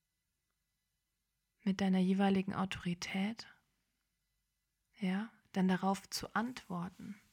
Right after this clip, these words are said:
Das heißt, je nachdem, welche Autorität du hast, wenn du jetzt zum Beispiel das Sakral hast, ja,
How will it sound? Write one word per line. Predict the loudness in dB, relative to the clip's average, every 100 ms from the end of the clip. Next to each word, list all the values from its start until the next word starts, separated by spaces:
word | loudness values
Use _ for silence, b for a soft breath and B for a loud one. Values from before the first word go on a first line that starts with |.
| _ _ -20 -20 _ _ _ _ _ _ _ _ _ _ _ _ _ _ _ -20 -20 -8
Das | -6 -4
heißt, | -4 0
je |
nachdem, | 2 2 0 0
welche | 0 -2 -6
Autorität | -6 -6 -6 -4 -6 -4
du | -4
hast, | -2 -4 -4
wenn | -4
du | -4
jetzt | -6 -6
zum | -6
Beispiel | -6 -6 -6 -6 -6 -10 -8 -6
das | -4
Sakral | -6 -6 -2 0 0
hast, | -2 -6 -6
ja, | -4 -4